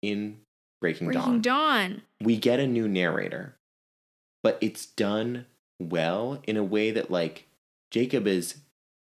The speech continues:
Speaker 1: it doesn't fundamentally change Jacob as a character when we start to read from his perspective,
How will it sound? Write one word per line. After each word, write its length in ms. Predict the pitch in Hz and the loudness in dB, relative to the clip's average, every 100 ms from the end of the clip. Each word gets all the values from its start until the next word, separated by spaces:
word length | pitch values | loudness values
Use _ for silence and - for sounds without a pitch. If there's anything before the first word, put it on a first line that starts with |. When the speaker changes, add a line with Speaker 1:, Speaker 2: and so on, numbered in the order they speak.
| - | -8
Speaker 1:
it 60 | 104 | -4
doesn't 320 | 113 127 - | -2 -2 -4
fundamentally 640 | - 107 120 117 107 110 | -2 0 2 0 0 -2
change 400 | 87 98 92 90 | -2 -2 -2 -2
Jacob 260 | 85 85 82 | -4 -2 -6
as 100 | - | -8
a 60 | - | -12
character 840 | - 90 190 - 156 156 170 180 _ _ _ _ _ _ _ | -6 -4 -4 -6 -4 -4 -6 -10 _ _ _ _ _ _ _
when 160 | 127 135 | -2 2
we 100 | 139 | 2
start 260 | 139 147 - | 2 0 0
to 100 | 139 | 0
read 200 | 139 139 | 0 0
from 120 | 147 | -2
his 100 | 139 | -4
perspective, 680 | - 139 143 139 143 135 | -6 -4 -4 -4 -4 -4